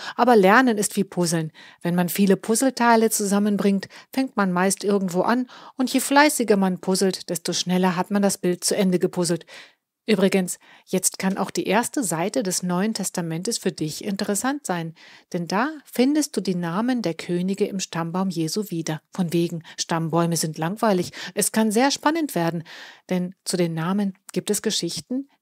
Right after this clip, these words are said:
die du im Alten Testament nachlesen kannst. Hören wir noch einmal unseren Vers.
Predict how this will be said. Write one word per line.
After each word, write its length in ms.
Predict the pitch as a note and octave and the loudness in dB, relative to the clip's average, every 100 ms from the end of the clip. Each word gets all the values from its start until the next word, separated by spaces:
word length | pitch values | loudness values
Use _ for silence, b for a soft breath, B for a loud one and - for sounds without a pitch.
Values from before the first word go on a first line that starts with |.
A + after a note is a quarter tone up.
| - | -4
die 80 | F3+ | -2
du 80 | |
im 180 | F#3 E3 | -2 -2
Alten 320 | F3 G3 B3 | -2 -2 -4
Testament 600 | A3 D#3+ - F3 A3 C4 - | -8 -8 -6 -4 -4 -6 -8
nachlesen 580 | E3 D3+ - D#3 D3 D#3+ | -6 -6 -6 -8 -8 -10
kannst. 480 | - D3+ D3 - _ _ _ _ _ _ _ _ _ _ _ _ _ | -12 -12 -14 -18 _ _ _ _ _ _ _ _ _ _ _ _ _
Hören 380 | - C#4 C#4 A3+ | 0 2 2 2
wir 80 | F#3 | 0
noch 160 | D#3 | -2
einmal 340 | - F#3 F#3+ F#3+ | -2 0 0 -2
unseren 400 | F#3+ F#3 A3 A3 | -4 -4 -6 -4
Vers. 420 | E3+ D#3 D#3 | -6 -6 -8